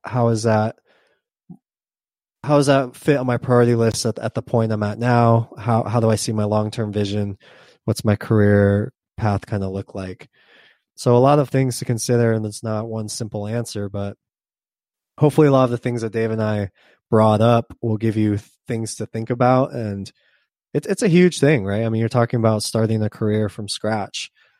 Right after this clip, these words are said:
and you found something that you're obviously really passionate about with the value investing and the dividends. Um, and, and it's gonna be up to you to decide how you use that knowledge and how you navigate yourself through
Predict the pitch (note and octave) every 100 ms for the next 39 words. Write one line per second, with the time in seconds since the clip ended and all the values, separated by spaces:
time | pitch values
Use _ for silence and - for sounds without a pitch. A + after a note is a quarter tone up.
0 | _ - G#2+ G#2 G2+ A2+ G#2+ G#2 A2 A2+
1 | G#2 G#2 G#2 G2+ G2+ G2+ G#2+ G2+ G2+ -
2 | G#2+ G#2+ - G#2+ F#2+ F#2+ F#2+ G#2 G2+ G2
3 | - - G2 F#2+ F#2+ F#2+ F#2+ F#2 - -
4 | G2 F#2 F2+ A2 B2+ G#2 G2+ G2 - _
5 | _ _ _ _ _ _ _ _ _ _
6 | _ C3+ A#2+ A#2 A#2+ - B2 B2+ B2 A#2+
7 | A#2+ B2+ B2 - - A#2+ B2 A#2+ A#2 -
8 | A2+ A#2 A2 A2 - A2 G#2+ G#2+ G#2+ G2+
9 | G#2 G2+ G#2 G2 G2 F#2+ G2 F#2+ F#2 F#2+
10 | G2 F#2+ F#2+ F#2 F#2 - _ _ _ _
11 | _ - G2+ G2 G2 G2+ G2 G2+ G2+ -
12 | G2+ G2 - G2+ G2 G2 G2